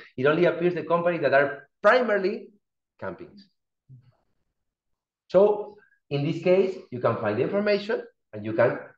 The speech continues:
use, for example, may take a snapshot of the, of the competitors and locate, for example, the one,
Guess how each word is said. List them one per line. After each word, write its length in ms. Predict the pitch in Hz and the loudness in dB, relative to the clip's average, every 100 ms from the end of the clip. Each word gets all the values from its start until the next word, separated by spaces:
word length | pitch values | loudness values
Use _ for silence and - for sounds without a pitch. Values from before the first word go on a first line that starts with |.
| _ _ | _ _
use, 320 | 117 127 143 143 | -8 0 0 0
for 160 | 143 | -2
example, 600 | 131 - 147 147 165 - - _ | -2 0 -2 0 -4 -6 -18 _
may 500 | 120 123 120 110 110 | 0 4 6 4 0
take 160 | - 123 | -4 0
a 120 | 120 | 0
snapshot 500 | - 123 120 - 135 - | 0 -4 -4 -6 -8 -8
of 140 | 113 - | -16 -10
the, 460 | 110 104 98 98 - _ - | -8 -4 -2 -4 -6 _ -12
of 120 | 101 | -8
the 100 | 104 | -4
competitors 800 | - 110 135 127 131 139 - - _ _ _ | -2 2 2 2 -2 -6 -6 -16 _ _ _
and 120 | 117 131 | 2 2
locate, 320 | 123 113 - | 2 0 0
for 120 | 131 | -4
example, 360 | - 110 117 120 | -2 -2 0 0
the 120 | 104 | 0
one, 320 | 101 104 | 2 0